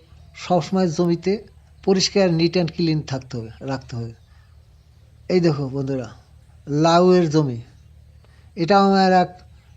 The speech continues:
এক ভাইয়ের জমি। এটা লাউয়ের মাচা করে দিয়েছে, দেখো কত, প্রায় দশ কাঠা মতো, দশ কাঠারও বেশি মনে হয়। দেখো কা-, বাঁশ দিয়ে মাচা করে দিয়েছে, আর তলায়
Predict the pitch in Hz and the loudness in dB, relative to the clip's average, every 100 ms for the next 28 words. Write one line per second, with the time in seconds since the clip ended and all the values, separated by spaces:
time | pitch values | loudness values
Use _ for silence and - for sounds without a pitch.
0 | _ - - 175 156 139 165 175 156 165 | _ -16 -4 -2 0 2 4 4 2 2
1 | 165 156 180 233 - _ _ - - - | 2 0 -2 -2 -12 _ _ -20 -20 -20
2 | _ _ _ 156 151 165 170 180 185 175 | _ _ _ -4 0 4 4 6 4 2
3 | - 156 165 156 165 175 170 170 190 180 | -4 -4 -2 -2 -2 0 0 0 -2 -2
4 | 185 156 156 196 - _ - _ _ _ | -2 -2 -2 -6 -8 _ -20 _ _ _
5 | - - - 175 170 175 151 127 156 165 | -20 -18 -2 -2 0 0 0 -2 -2 0
6 | 170 151 170 165 - 156 165 165 170 160 | 0 0 -2 -2 -4 -2 -2 -2 -6 -4
7 | 151 120 - _ _ _ - _ _ _ | -6 -8 -14 _ _ _ -20 _ _ _
8 | _ _ - 139 160 156 165 156 185 190 | _ _ -12 -4 -2 -2 -4 -2 0 0
9 | 170 170 151 139 123 117 - _ - - | 0 0 -2 -4 -6 -8 -12 _ -20 -20
10 | - - - 139 147 147 151 - 151 151 | -20 -20 -16 -6 -6 -4 -6 -4 -4 -2
11 | 143 156 165 143 180 175 165 143 147 147 | 2 2 2 2 2 2 0 -2 -4 -2
12 | 156 170 160 180 175 202 175 165 - 175 | -2 -2 -2 -2 -2 -2 -4 -4 -2 2
13 | 170 156 | 2 2